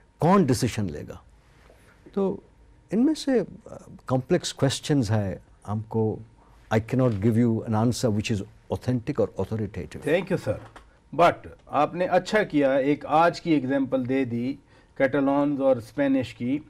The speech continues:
Speaker 1: जी।
Speaker 2: उसमें यूएन सिक्योरिटी काउंसिल नहीं है।
Speaker 1: right।
Speaker 2: उसमें सिक्योरिटी काउंसिल की रेजोल्यूशंस नहीं है।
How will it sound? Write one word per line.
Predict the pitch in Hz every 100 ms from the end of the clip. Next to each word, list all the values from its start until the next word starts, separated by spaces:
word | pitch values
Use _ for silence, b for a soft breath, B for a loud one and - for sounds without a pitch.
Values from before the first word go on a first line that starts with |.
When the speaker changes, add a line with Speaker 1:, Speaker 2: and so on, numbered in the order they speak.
| -
Speaker 1:
जी। | 87 90 82 - -
Speaker 2:
उसमें | 240 - 240 247 247 208
यूएन | 180 226 233
सिक्योरिटी | 202 196 190 202 202 196
काउंसिल | 190 180 175 202 185
नहीं | 156 147 165 160
है। | 120 92 - - _ -
Speaker 1:
right। | 80 - 185
Speaker 2:
उसमें | 196 214 220 220
सिक्योरिटी | 208 196 208 208 202
काउंसिल | 165 180 180 190 190
की | 160 196
रेजोल्यूशंस | 180 170 175 180 - 180 135
नहीं | 135 135 151 135
है। | 104 85